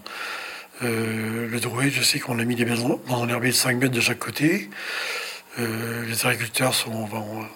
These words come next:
jouent le jeu normalement, hein, pour, euh, essayer de pas trop s'approcher.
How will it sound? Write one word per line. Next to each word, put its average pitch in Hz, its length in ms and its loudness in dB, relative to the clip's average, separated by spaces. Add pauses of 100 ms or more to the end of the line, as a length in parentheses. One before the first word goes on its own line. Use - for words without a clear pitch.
(840)
jouent 131 240 2
le 123 40 4
jeu 143 200 4
normalement, 131 560 2
hein, 143 60 -2 (100)
pour, 117 100 -6
euh, - 640 -8
essayer - 220 2
de - 60 -6
pas - 100 0
trop - 180 -2
s'approcher. - 720 0